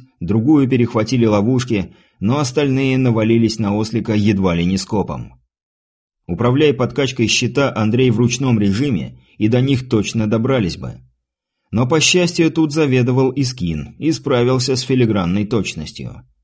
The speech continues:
Правда, несмотря на то, что щит вновь выведен на сто процентов, в накопителе запаса осталось только на двадцать процентов подкачки. И это совершенно не радовало,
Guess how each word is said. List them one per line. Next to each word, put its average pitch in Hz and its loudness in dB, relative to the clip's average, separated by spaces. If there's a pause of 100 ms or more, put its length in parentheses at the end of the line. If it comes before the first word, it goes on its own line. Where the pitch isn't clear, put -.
(320)
Правда, 101 0
несмотря 110 0
на 107 0
то, 113 -2
что 101 -2
щит 113 -2
вновь 110 0
выведен 98 2
на 101 -2
сто - -4
процентов, 95 -4 (220)
в 90 -4
накопителе 127 2
запаса 120 0
осталось 110 -2
только 113 -2
на 107 -2
двадцать 95 -2
процентов 87 -6
подкачки. - -8 (680)
И 120 2
это 101 2
совершенно 110 -2
не 104 4
радовало, 85 0